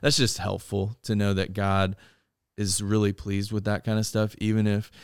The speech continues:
he wasn't, like, another one for me would be Nehemiah, but, but, and Nehemiah was more this well-known, very kinda high-profile leader, but he's got all kinds of really cool things about him too.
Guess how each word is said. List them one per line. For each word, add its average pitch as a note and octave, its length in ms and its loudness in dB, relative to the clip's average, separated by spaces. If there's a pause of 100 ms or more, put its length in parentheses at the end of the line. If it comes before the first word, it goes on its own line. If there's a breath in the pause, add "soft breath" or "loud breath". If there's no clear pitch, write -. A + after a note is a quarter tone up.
(480 loud breath)
he G#2+ 200 -6
wasn't, G#2+ 680 2 (420)
like, G2 220 -6
another G#2 260 2
one G#2+ 160 2
for A2 140 -4
me G#2+ 160 4
would G#2 160 2
be G#2 160 0
Nehemiah, G2+ 680 2
but, F#2 280 -4 (160)
but, G#2 580 -4
and G2+ 140 -2
Nehemiah G#2 420 2
was G2 160 -2
more G2+ 160 -2
this F#2 160 -6
well-known, G2+ 800 0 (480)
very G#2 500 0
kinda G2 280 -4
high-profile G2+ 800 -2
leader, G2+ 480 -2 (520 soft breath)
but G2 400 -2
he's G2 300 -6
got F#2+ 240 0
all G2+ 140 0
kinds G2 280 -4
of G2 80 -4
really F#2 240 -2
cool F#2+ 360 -2
things F#2+ 300 -4
about F2+ 220 -6
him G2 200 -2
too. A#2 260 2